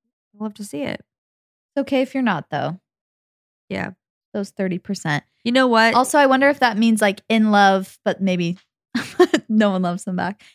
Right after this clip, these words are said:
Speaker 2: You know what I mean? Like, in a relationship, does in love mean, like, they, it's reciprocated by the same person?
Speaker 1: Hmm.
Speaker 2: You know, 'cause someone could be in love with someone who doesn't know.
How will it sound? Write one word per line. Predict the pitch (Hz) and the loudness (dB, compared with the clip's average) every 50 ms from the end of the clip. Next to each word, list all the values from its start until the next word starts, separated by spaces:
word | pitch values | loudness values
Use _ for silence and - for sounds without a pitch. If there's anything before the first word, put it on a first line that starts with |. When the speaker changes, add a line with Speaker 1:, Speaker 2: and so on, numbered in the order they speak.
| _ - | _ -2
Speaker 2:
You | 262 262 | 2 2
know | 269 | 4
what | 254 | 2
I | |
mean? | 226 180 | 2 2
Like, | 214 220 196 | 0 0 0
in | 208 226 | 0 0
a | 220 | 2
relationship, | 202 190 185 180 190 - - 202 175 - - - - - - _ _ _ _ _ _ _ _ _ _ _ _ _ _ _ _ _ _ _ _ _ - | 2 0 0 -2 -4 -4 -6 -8 -8 -8 -8 -8 -8 -8 -10 _ _ _ _ _ _ _ _ _ _ _ _ _ _ _ _ _ _ _ _ _ 0
does | 220 208 196 | 0 0 0
in | - 202 208 208 | 2 2 2 4
love | 202 196 190 190 185 - | 4 4 2 2 0 -2
mean, | 190 180 175 165 | -2 -2 -2 -4
like, | 165 160 156 - - - _ _ - | -4 -6 -8 -10 -14 -20 _ _ -6
they, | 202 185 190 185 175 165 - | -4 0 0 0 0 -2 -4
it's | 185 180 - - | -8 -8 -8 -8
reciprocated | 175 - - 180 - - 180 - - 185 180 196 185 | -8 -8 -8 -8 -8 -10 -8 -6 -6 -4 -4 -4 -4
by | - 190 185 | -4 -4 -4
the | 185 202 | -4 -6
same | - - 190 185 185 | -8 -6 -6 -6 -4
person? | - 196 196 190 - 202 202 202 208 208 _ _ - | -6 -6 -8 -8 -6 -6 -4 -4 -6 -8 _ _ -10
Speaker 1:
Hmm. | 214 208 202 202 196 196 185 _ _ _ - | -8 -8 -8 -8 -10 -14 -18 _ _ _ -10
Speaker 2:
You | 190 185 | -8 -6
know, | 175 175 190 | -6 -6 -8
'cause | - - | -10 -10
someone | - 208 190 185 | -6 -4 -4 -4
could | - 190 175 | -4 -6 -6
be | 170 170 | -6 -6
in | 160 165 160 | -4 -4 -4
love | 156 160 160 - | -4 -6 -8 -8
with | - 165 - | -12 -14 -14
someone | - - 196 185 - - 175 202 196 | -14 -12 -10 -8 -8 -8 -8 -8 -8
who | 196 | -10
doesn't | 190 - - - - - | -8 -8 -10 -10 -10 -8
know. | 185 180 180 | -8 -6 -6